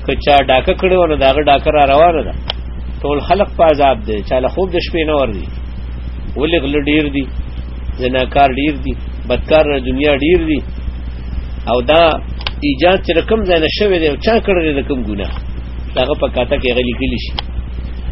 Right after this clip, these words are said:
هغه ته هم د هغې سزا میلاویږي،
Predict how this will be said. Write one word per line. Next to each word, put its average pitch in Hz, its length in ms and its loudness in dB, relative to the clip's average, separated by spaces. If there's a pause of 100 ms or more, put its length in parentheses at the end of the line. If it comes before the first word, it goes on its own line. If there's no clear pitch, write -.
(100)
هغه 139 160 2
ته 180 160 2
هم 175 80 0 (380)
د 147 40 -2
هغې 147 420 0 (180)
سزا 143 200 0
میلاویږي، 131 640 0